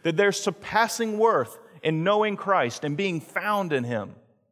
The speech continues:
That this is the object of our desires and should be the object of our affections. And we have to allow that object to displace our lesser loves,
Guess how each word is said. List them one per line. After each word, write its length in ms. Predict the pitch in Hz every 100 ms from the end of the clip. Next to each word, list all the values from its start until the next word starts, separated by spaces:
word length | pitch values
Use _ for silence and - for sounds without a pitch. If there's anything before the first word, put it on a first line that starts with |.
| _ _ _ _ _ _ -
That 140 | 170
this 220 | 220 247
is 160 | 247 208
the 160 | 226 214
object 420 | 208 214 190 196
of 160 | 196 180
our 200 | 185 185
desires 680 | 180 156 185 190 175 139 135
and 100 | 135
should 260 | - 240
be 120 | 196
the 160 | 208 190
object 420 | 151 170 160 165
of 140 | 165 139
our 180 | 143 131
affections. 840 | - - 185 - 117 - - - _ _ _ _ _ _ _ _ _ _ _ _ _ _ _ -
And 100 | 127
we 80 | 143
have 200 | 185 185
to 80 |
allow 460 | 165 156 170 190 202
that 220 | 180 165
object 500 | - 156 170 151 127
to 100 | -
displace 920 | 127 139 - - 170 180 156 147 - -
our 180 | 131 139
lesser 440 | 143 160 - 147
loves, 680 | 135 147 135 98 95 - -